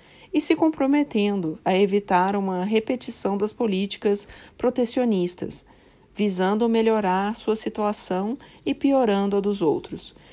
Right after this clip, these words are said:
que prolongaram a Grande Depressão. Tudo isso fazia sentido, pelo menos no papel.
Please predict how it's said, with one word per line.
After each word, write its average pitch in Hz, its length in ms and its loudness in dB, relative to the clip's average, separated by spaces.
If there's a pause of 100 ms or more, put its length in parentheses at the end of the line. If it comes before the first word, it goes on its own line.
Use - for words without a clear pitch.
(180)
que 311 140 2
prolongaram 226 760 4
a 190 80 -2
Grande 170 320 -2
Depressão. 180 580 -4 (1040)
Tudo 349 240 4
isso 302 200 2
fazia 277 280 0
sentido, 220 640 0 (380)
pelo 185 200 4
menos 165 300 0
no 175 60 -2
papel. 180 440 -4